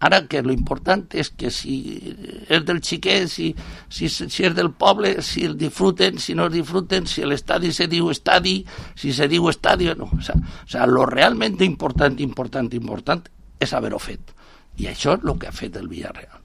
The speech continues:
durant, pa tot el poble de, de, de, de, de Villarreal. Entonces, a més d'això, en el projecte Endavant que presentarem la setmana passada, tal, hem estat ajudant durant molts anys,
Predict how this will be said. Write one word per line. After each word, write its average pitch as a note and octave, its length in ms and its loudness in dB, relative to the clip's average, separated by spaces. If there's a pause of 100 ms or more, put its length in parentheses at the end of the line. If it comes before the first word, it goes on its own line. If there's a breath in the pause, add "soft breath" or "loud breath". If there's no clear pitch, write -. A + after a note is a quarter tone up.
durant, G2+ 320 -8 (120)
pa G#2+ 160 -4
tot F3+ 300 2 (400 loud breath)
el A#2 140 -4
poble C3+ 400 2
de, A#2 160 -4
de, A2+ 260 -2
de, G2+ 300 -8
de, F#2+ 320 -8
de F2+ 240 -8
Villarreal. - 500 -8 (560 loud breath)
Entonces, - 320 -2 (500)
a - 60 4 (100)
més C#3 160 6
d'això, D#3 220 2 (260)
en G2+ 160 -4
el - 80 -8
projecte G2 400 -4
Endavant A2 400 4
que - 80 -4
presentarem G2+ 640 -4
la G2+ 100 -2
setmana A#2+ 320 -2
passada, C#3+ 540 4 (100)
tal, E3+ 220 6 (100)
hem A#2 140 -2
estat B2 320 -4
ajudant A#2+ 340 -2
durant G2+ 240 -4
molts A2 400 0
anys, - 220 -2